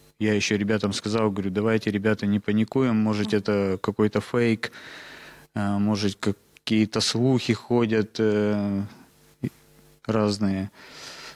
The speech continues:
Ну, призвал не паниковать. Э, ну, буквально в течение часа вот эта суета была, и в итоге официальное заявление прозвучало, что мы отстранены.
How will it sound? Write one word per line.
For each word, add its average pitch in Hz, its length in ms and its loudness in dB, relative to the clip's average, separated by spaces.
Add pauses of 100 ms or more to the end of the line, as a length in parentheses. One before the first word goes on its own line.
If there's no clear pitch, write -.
(140)
Ну, 110 520 0 (500)
призвал 113 420 0
не 117 120 4
паниковать. 107 600 0 (1160)
Э, - 20 -2
ну, 101 600 -2 (140)
буквально 117 520 2
в - 60 -4
течение 110 440 2
часа 104 1000 0 (640)
вот 107 360 0
эта 110 220 2
суета 107 420 2
была, 104 400 2
и 101 380 2
в 98 120 0
итоге 110 460 2 (460)
официальное 104 760 0
заявление 98 520 0
прозвучало, 101 640 0
что - 200 -4
мы 107 180 2
отстранены. 107 760 0